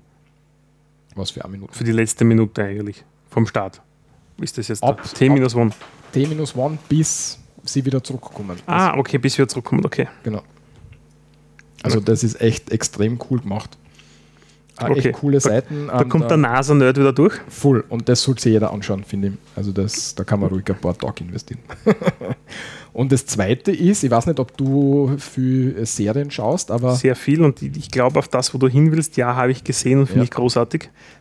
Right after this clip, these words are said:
Speaker 1: Nämlich die Serie Tschernobyl von H B O.
Speaker 2: Genau,
Speaker 1: Wo es um
Speaker 2: aktuell
Speaker 1: das
Speaker 2: auf Sky
Speaker 1: Oder
Speaker 2: zu
Speaker 1: auf
Speaker 2: sehen.
Speaker 1: Sky, ja, wo es um die Katastrophe in Tschernobyl geht.
Speaker 2: Mhm.
Speaker 1: So eine Miniseries, fünf Folgen,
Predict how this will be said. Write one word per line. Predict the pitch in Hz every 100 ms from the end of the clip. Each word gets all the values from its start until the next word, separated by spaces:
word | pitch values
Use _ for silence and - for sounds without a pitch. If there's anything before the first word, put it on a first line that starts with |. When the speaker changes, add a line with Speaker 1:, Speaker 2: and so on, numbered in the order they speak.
| -
Speaker 1:
Nämlich | 107 107 -
die | 117 113
Serie | - 113 110 117
Tschernobyl | - 110 120 123 151 165
von | - 120
H | 107 -
B | - 95
O. | 139 247 - - -
Speaker 2:
Genau, | - 117 113 165
Speaker 1:
Wo |
es | 113
um | 120
Speaker 2:
aktuell | 120 117
Speaker 1:
das | 123
Speaker 2:
auf | 120 -
Sky | - 120 160 - - - _
Speaker 1:
Oder | -
Speaker 2:
zu | 101
Speaker 1:
auf | 98
Speaker 2:
sehen. | 127 185
Speaker 1:
Sky, | 185
ja, | 131 131 151 139 110
wo | 107 110
es | 110
um | - 123 120 110
die | 113 110 107
Katastrophe | 117 107 101 101 101
in | 101
Tschernobyl | 98 123 135 139
geht. | 175 - _ _ -
Speaker 2:
Mhm. | 143 123 123
Speaker 1:
So | 151
eine | 120
Miniseries, | 117 143 165 160 160 170 165
fünf | - 139
Folgen, | 135 - 107 147 208